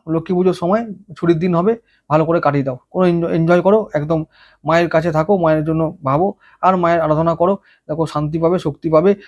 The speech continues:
আর মাকে বলো যে আগামী দিনে খারাপ দিন আসছে, খর-, খরচ খরচা বাড়ছে, বাড়বে, তো সেই জন্য একটু কিছু রেহাই দাও, আহ, কিছু উপায় দাও যাতে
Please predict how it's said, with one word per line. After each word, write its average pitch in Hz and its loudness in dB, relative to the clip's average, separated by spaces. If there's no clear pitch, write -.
আর 156 -4
মাকে 151 -2
বলো 165 2
যে 170 2
আগামী 156 2
দিনে 160 -2
খারাপ 156 2
দিন 156 -2
আসছে, 160 -2
খর-, 151 -2
খরচ 156 -2
খরচা 160 0
বাড়ছে, 151 2
বাড়বে, 165 2
তো 165 -6
সেই 151 0
জন্য 160 -2
একটু 151 -2
কিছু 156 -2
রেহাই 147 2
দাও, 190 2
আহ, 151 0
কিছু 170 -6
উপায় 170 2
দাও 190 2
যাতে 165 -4